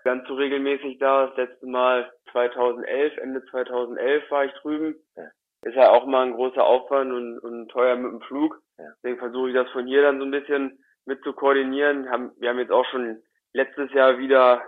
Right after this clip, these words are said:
Speaker 1: zwanzig Einteiler auch wieder von Tri eleven, äh, runtergeschickt, dass die Jungs Triathlon-Equipment oder Einteiler haben.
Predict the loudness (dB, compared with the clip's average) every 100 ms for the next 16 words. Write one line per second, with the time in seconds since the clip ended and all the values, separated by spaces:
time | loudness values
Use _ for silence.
0 | -10 -2 -2 -2 -6 -4 -4 -2 0 4
1 | 4 4 2 -2 -2 -2 -8 -8 -8 -2
2 | -2 -2 -4 -10 -4 0 2 2 0 0
3 | 2 2 -2 -6 -4 -6 -6 -8 -6 -6
4 | -10 _ -8 2 4 4 2 0 -6 -8
5 | -8 -6 -6 -4 -2 -2 -2 -4 -4 -4
6 | -2 -2 0 0 2 2 0